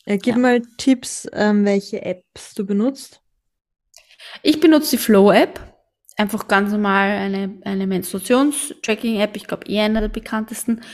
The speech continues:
Speaker 2: Und für den Sport, ähm, benutze ich die App Wild Eye, also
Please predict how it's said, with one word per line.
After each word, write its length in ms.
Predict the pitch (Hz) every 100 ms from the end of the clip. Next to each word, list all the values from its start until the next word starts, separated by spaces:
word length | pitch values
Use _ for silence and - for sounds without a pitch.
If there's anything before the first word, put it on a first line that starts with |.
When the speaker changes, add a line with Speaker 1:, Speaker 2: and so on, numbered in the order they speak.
| - - - -
Speaker 2:
Und 220 | 233 233
für 120 | 233 240
den 180 | 233
Sport, 600 | 226 - 180 170 220 240 -
ähm, 340 | 214 208 208 202
benutze 300 | 220 220 220
ich 120 | -
die 260 | - 214 -
App 300 | 190 196 -
Wild 580 | 185 185 156 185 214 - -
Eye, 440 | 175 175 262 294
also 300 | 202 202 196